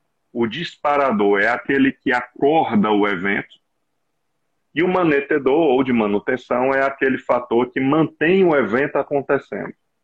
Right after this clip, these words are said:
É, hoje nós vamos falar de vários gatilhos, de precipitadores, mas claro que nas ult-, nos nossos dois outros encontros nós falamos sobre a predisposição, né? Então, a, a, é um, é um conjunto.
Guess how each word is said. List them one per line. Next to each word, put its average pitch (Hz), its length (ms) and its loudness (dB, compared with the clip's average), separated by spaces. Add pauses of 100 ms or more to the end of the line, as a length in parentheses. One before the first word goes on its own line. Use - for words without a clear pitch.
(760)
É, 110 140 -6
hoje 135 360 2
nós 135 180 0
vamos 127 220 -2
falar 113 300 0
de 101 120 -2
vários 120 380 0
gatilhos, 110 640 0
de 101 100 -4
precipitadores, 104 1120 -2 (520)
mas 123 260 -4
claro 139 340 0
que 151 100 -2
nas 139 240 -2
ult-, 120 220 0
nos 120 280 0
nossos 110 340 -2
dois 123 260 0
outros 117 360 -2
encontros 120 540 -2
nós 110 300 0
falamos 123 440 0
sobre 123 220 -2
a 120 60 -2
predisposição, 143 1080 -4 (580)
né? 101 260 -6 (580)
Então, 113 500 -2
a, 110 260 -2
a, - 20 0 (100)
é 113 80 0
um, 135 200 2
é 135 60 -2
um 147 100 0
conjunto. 107 640 -4